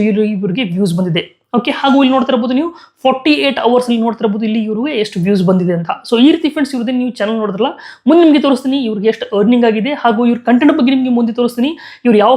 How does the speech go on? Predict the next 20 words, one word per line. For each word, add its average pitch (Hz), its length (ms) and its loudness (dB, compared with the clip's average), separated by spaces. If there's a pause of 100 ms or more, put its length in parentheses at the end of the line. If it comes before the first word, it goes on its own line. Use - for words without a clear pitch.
ಕಂಟೆಂಟ್ 226 320 -2
ಮೇಲೆ 233 140 0 (140)
ವರ್ಕ್ 233 260 -2
ಮಾಡ್ತಾರೆ 214 260 -6
ಅಂತ, 233 80 -2 (120)
ಹಾಗೂ 220 200 2 (240)
ಈ - 20 8 (100)
ರೀತಿ 285 200 0 (120)
ಕಂಟೆಂಟ್ 226 340 0
ಅಥವಾ 226 240 -2
ಈ - 80 2
ರೀತಿ 254 160 0 (100)
ವಿಡಿಯೋಸ್ಗಳು 269 400 2 (460)
ನೀವು 294 180 6
ಹೇಗೆ 269 240 2
ಕ್ರಿಯೇಟ್ 240 320 -2
ಮಾಡೋದು, 233 300 -2
ಹೇಗೆ 214 180 2 (120)
ಎಡಿಟ್ 294 260 0
ಮಾಡೋದು, 269 180 2